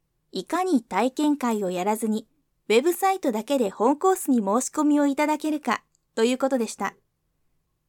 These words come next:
少し矛盾するかもしれませんが、私の教室の場合、コマ数がメインである六ヶ月六回のコースでほぼ埋まっており、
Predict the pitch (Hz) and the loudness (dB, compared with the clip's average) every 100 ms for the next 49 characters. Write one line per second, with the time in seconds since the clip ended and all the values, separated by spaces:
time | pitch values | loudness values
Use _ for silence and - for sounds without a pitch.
0 | _ - - 370 - 339 262 190 214 285 | _ -14 -2 -2 0 2 2 2 0 0
1 | 294 330 349 294 - 214 220 233 254 233 | 0 -2 2 2 2 -2 -2 0 0 0
2 | 202 208 _ _ _ _ 180 - 180 285 | -2 -6 _ _ _ _ -2 -2 0 2
3 | 285 285 285 285 269 269 254 269 262 262 | 2 2 0 0 2 2 4 2 2 -2
4 | - _ _ _ _ _ 254 294 392 - | -4 _ _ _ _ _ 2 2 2 -2
5 | 339 233 208 220 _ _ _ _ 208 285 | -4 -2 -4 -8 _ _ _ _ 0 2
6 | 403 392 294 254 233 190 180 190 - 370 | 0 0 2 2 0 0 -2 -2 -2 -2
7 | 381 247 208 - - 330 330 247 233 240 | -2 -2 -2 -2 -2 -2 0 0 0 -2
8 | - 180 - 269 302 208 208 220 262 247 | -4 -6 0 2 2 2 -2 -2 0 0
9 | 208 | -2